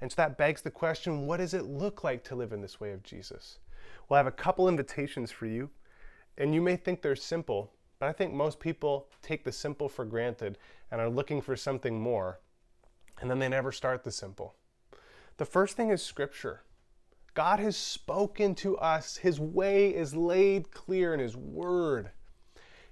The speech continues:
Do you know God's Word? Have you read God's Word?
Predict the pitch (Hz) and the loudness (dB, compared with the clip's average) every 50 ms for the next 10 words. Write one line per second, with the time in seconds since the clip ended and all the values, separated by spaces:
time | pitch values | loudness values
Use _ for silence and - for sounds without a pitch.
0 | - - - 175 185 180 185 196 180 175 175 180 185 190 202 208 170 180 160 135 | -18 -8 -2 -2 0 0 0 0 -2 -2 -2 -2 0 0 0 0 0 0 0 0
1 | 123 117 104 101 110 107 101 104 - - - - - 175 165 165 180 170 151 143 | 0 -2 -4 -4 -8 -8 -8 -8 -8 -10 -10 -8 -6 -4 -2 0 0 0 -2 -2
2 | 139 160 180 180 185 175 160 - 165 143 139 139 123 120 117 117 110 104 98 - | -2 0 2 2 2 0 0 0 0 2 2 2 0 0 -2 2 2 2 2 0